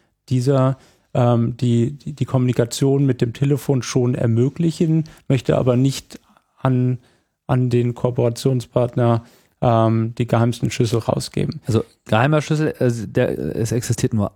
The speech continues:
Speaker 2: ein geheimer Schlüssel oder es
Speaker 1: Mhm.
Speaker 2: existieren mehrere geheime Schlüssel?
Speaker 1: Ähm, zurzeit auf einem Telefon wahrscheinlich zwei, einer für G S M und einer für U M T S. Ja,
Speaker 2: Mhm.
Speaker 1: aber um,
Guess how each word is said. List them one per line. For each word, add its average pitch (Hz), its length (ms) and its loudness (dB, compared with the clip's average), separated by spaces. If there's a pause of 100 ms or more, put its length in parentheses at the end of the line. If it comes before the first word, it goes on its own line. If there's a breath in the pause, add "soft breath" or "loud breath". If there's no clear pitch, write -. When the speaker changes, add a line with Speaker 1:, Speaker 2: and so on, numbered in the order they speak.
Speaker 2:
ein 180 340 0
geheimer 190 380 0
Schlüssel 202 360 -2
oder 147 280 2
es 127 80 0
Speaker 1:
Mhm. 123 60 -2
Speaker 2:
existieren 131 440 -2
mehrere 98 380 0
geheime 87 300 -2
Schlüssel? - 340 -16
Speaker 1:
Ähm, 127 540 2 (420)
zurzeit 147 680 0 (220)
auf 127 200 -2
einem 135 160 0
Telefon 139 500 -2
wahrscheinlich 120 440 0
zwei, 135 480 0
einer 123 280 2
für 117 280 0
G 113 160 0
S 110 140 0
M 123 160 2
und 120 120 0
einer 120 240 2
für 117 140 -2
U 120 140 -2
M 104 100 -2
T 113 120 -2
S. - 360 -2 (400 soft breath)
Ja, 113 160 0
Speaker 2:
Mhm. 101 200 -2
Speaker 1:
aber 120 360 2 (340)
um, 127 200 -4